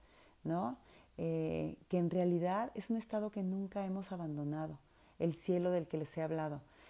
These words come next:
que está en nosotros, nunca lo hemos abandonado, pero nosotros nos separamos de él y creemos, em, que vivimos en una realidad, eh, onírica,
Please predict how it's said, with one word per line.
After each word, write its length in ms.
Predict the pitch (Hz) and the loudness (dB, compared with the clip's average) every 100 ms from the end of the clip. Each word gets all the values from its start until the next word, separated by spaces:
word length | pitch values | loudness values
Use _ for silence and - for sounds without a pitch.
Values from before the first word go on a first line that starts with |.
| - - - | -20 -20 -2
que 100 | 180 | -2
está 380 | - - 185 202 | -2 -2 0 0
en 140 | 196 | 0
nosotros, 680 | 165 - 214 - 143 - - | -2 -2 -4 -4 -10 -12 -4
nunca 320 | 185 190 202 | 0 0 0
lo 60 | 190 | 0
hemos 200 | 185 180 | -2 -2
abandonado, 320 | 175 170 170 | -2 -2 0
pero 160 | 170 165 | 0 0
nosotros 680 | 170 - 202 - 262 - - - - - | -2 -4 -6 -6 -8 -8 -18 -20 -20 -6
nos 360 | 180 185 - - | 0 0 0 -8
separamos 800 | - - 180 175 170 175 190 202 | -6 -4 -2 0 0 0 0 0
de 220 | 185 165 170 | 0 0 0
él 140 | 160 - - - - | -4 -12 -20 -20 -4
y 120 | 202 185 | -2 0
creemos, 880 | 190 180 180 208 233 262 349 - - - - - - | 2 4 4 4 4 2 -2 -10 -18 -20 -20 -14 -2
em, 540 | 175 170 165 160 170 - | 2 4 2 0 -2 2
que 100 | 196 | 4
vivimos 760 | 185 170 196 196 208 220 - - | 6 6 4 6 4 4 0 2
en 140 | 180 | 4
una 180 | 185 208 | 6 4
realidad, 640 | 208 185 165 156 170 196 202 - - - - - - - _ - | 6 4 4 4 4 4 2 -8 -20 -20 -20 -20 -20 -20 _ -2
eh, 260 | 175 170 - | 0 2 6
onírica, 640 | 196 202 208 185 - | 8 10 8 6 0